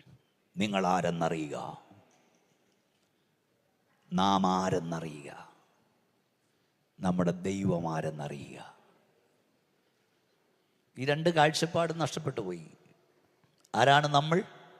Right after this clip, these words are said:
ആരാണ് നമ്മൾ? ഇനി വരെ കേക്കട്ടെ, പറ, ആരാണ് നമ്മൾ? അയ്യോ,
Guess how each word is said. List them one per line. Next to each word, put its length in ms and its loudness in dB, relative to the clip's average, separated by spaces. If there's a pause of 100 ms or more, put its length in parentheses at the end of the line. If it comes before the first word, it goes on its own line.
(1400)
ആരാണ് 320 10
നമ്മൾ? 400 6 (1120)
ഇനി 100 -2
വരെ 180 10
കേക്കട്ടെ, 420 6
പറ, 180 8
ആരാണ് 400 10
നമ്മൾ? 420 4 (1300)
അയ്യോ, 240 2